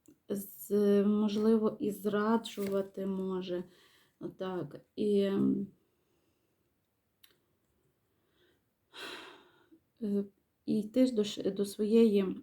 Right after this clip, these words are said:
мети будь-яким, через будь-який, е, шлях. Розумієш, він не перед чим не, це, це бачу ціль, не бачу перепон. Оця людина ні перед чим не зупиниться,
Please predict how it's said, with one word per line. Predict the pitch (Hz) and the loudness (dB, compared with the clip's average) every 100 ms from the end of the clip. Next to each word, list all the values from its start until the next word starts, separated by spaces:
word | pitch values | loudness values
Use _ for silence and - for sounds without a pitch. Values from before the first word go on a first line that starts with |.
| - | -6
мети | 208 202 202 - 254 - - | 0 0 0 0 0 0 -4
будь-яким, | 196 208 226 - 156 147 - - | -8 0 0 0 -8 -10 -10 -8
через | 196 196 190 | -4 -4 -4
будь-який, | 190 220 254 196 185 - 202 202 196 - - - - _ _ _ - | -2 0 0 -2 -8 -4 -2 0 -2 -10 -20 -20 -20 _ _ _ -10
е, | 196 196 196 202 - - - _ _ _ - | -8 -6 -6 -8 -8 -10 -14 _ _ _ -10
шлях. | - 196 180 - _ | -2 -2 -2 -8 _
Розумієш, | 196 202 226 240 285 285 - 190 | -4 4 8 10 10 6 -2 -8
він | 196 220 214 - | 0 2 4 2
не | 226 247 | 0 0
перед | 254 262 247 | 2 0 0
чим | - 190 185 | -4 -2 -2
не, | 170 | -2
це, | - 208 | -4 -2
це | 220 214 | 2 2
бачу | 196 226 226 214 | 2 2 0 -4
ціль, | 202 - 285 | -6 4 8
не | 277 220 | 8 8
бачу | 214 226 226 | 4 0 -4
перепон. | - 208 208 - 180 196 - - _ - | -6 -4 -4 -4 -4 -4 -8 -20 _ -10
Оця | - 208 | -2 0
людина | 208 208 214 202 | 2 4 4 4
ні | 196 208 220 262 | 4 6 8 8
перед | 269 240 226 214 | 6 2 -2 -2
чим | - 226 214 | 0 4 4
не | 196 | 2
зупиниться, | 190 190 214 240 220 202 185 | -4 -4 0 2 2 0 -6